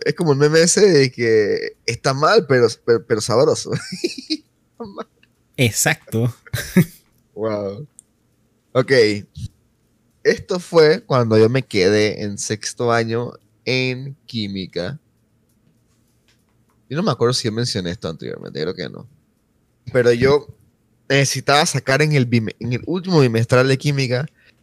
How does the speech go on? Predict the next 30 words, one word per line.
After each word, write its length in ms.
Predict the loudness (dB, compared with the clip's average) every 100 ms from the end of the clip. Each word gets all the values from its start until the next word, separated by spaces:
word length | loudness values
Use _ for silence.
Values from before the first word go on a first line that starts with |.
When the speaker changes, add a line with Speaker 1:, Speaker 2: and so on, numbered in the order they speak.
| _
Speaker 1:
cinco 520 | -4 2 4 4 2 2
con 200 | 2 4
ocho 340 | 2 0 -4 -6 _ _ _ -4
para 240 | -2 -2
poder 240 | 2 4 6
graduarme 300 | 4 2 -2
con 160 | -6
tres. 420 | -8 -12 -12 -20 -20 _ _ _ _ _ _ _ -20 _ -10 -4 -4 -4 -4
A 80 | -2
lo 120 | -2
que 180 | -2 0
yo 120 | 0
dije, 200 | 0 0
Speaker 2:
<laughs> 0 |
Speaker 1:
"Bueno, 340 | 0 0 -10 -18 _ _ _
ya 120 | -4 -2
valí 260 | -2 -4
madres. 720 | -2 0 0 -4 -8 -10 -14 -20 -20 _ -16 -10 -8 -8
Y 60 | -6
bueno, 200 | 0 4
voy 120 | 4
a 60 | 4
estudiar 520 | 2 2 4 4 0 -4
porque 220 | -2 0
tengo 160 | 0 0
que 80 |
estudiar 440 | -2 -2 0 0 0
por 120 | 0
una 140 | 0
reválida". 600 | 0 2 0 0 -4 -6